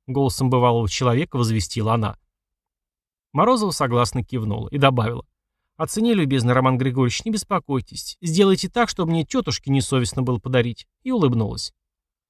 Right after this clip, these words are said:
"Будет исполнено, ваше сиятельство", поклонился Михайлов. Поскольку дела у нас еще хватало, мы раскланялись с этим хорошим человеком и отправились продолжать наш необычный шопинг.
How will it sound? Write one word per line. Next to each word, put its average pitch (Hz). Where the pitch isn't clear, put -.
"Будет 135
исполнено, 131
ваше 156
сиятельство", 113
поклонился 117
Михайлов. -
Поскольку 240
дела 240
у 233
нас 220
еще 202
хватало, 208
мы 151
раскланялись 143
с -
этим 127
хорошим 127
человеком 185
и 147
отправились 202
продолжать 123
наш 127
необычный 117
шопинг. -